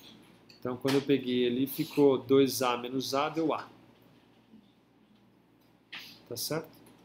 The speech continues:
Então, tá aqui, ó. Campo externo, o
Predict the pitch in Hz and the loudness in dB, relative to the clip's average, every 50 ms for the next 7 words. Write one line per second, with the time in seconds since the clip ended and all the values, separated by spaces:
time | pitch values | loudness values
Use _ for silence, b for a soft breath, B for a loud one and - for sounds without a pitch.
0 | - _ _ _ _ b b b b b b b - - 175 190 180 233 220 226 | -20 _ _ _ _ b b b b b b b 0 4 4 6 8 6 6 6
1 | - 180 151 117 98 - - - - - - - 170 175 175 156 - - 156 156 | 8 8 8 8 6 2 -4 -14 -20 -8 4 8 8 8 8 6 6 4 4 4
2 | - - - - 151 143 143 151 160 175 190 208 240 247 233 - - - - - | 4 2 2 4 6 6 8 8 6 4 2 0 -2 -4 -4 -8 -14 -20 -20 -20
3 | _ _ - - _ _ _ _ _ _ _ _ _ _ _ - - - - - | _ _ -20 -20 _ _ _ _ _ _ _ _ _ _ _ -20 -20 -20 -20 -20
4 | - - - _ - - _ - - 151 156 175 - - | -20 -20 -20 _ -20 -20 _ -4 4 6 6 6 6 2